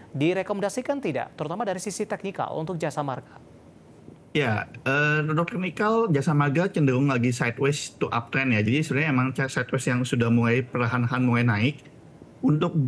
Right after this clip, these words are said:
Speaker 2: buy sendiri, entry level saya sarankan di area M A dua puluh, yaitu di empat delapan dua puluh nih. Jadi empat ribu delapan ratus sampai empat delapan dua puluh nih area support M A dua puluh. Anda boleh, eh, buy on weakness di situ. Dengan level support yang Anda perhatikan adalah di bawah empat enam tujuh puluh nih.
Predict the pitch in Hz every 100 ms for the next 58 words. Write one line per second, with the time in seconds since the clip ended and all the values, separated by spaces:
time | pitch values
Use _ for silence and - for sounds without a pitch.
0 | 120 131 147 156 170 156 151 185 - 151
1 | 151 143 147 202 196 180 180 143 139 147
2 | - 165 135 120 123 120 120 120 123 117
3 | 113 135 160 143 156 139 127 123 120 107
4 | 107 120 117 110 104 127 139 135 107 -
5 | - - 139 127 117 123 120 120 123 170
6 | 135 131 123 120 117 123 113 113 151 160
7 | - 117 113 117 113 113 113 113 117 107
8 | 135 135 131 127 113 110 107 - - -
9 | - 120 107 110 127 131 123 127 156 139
10 | 110 107 131 175 214 - - - - 123
11 | 127 175 160 160 147 151 - 202 208 147
12 | 139 139 127 147 170 143 170 151 147 123
13 | 117 143 190 123 139 131 131 123 123 147
14 | 156 143 110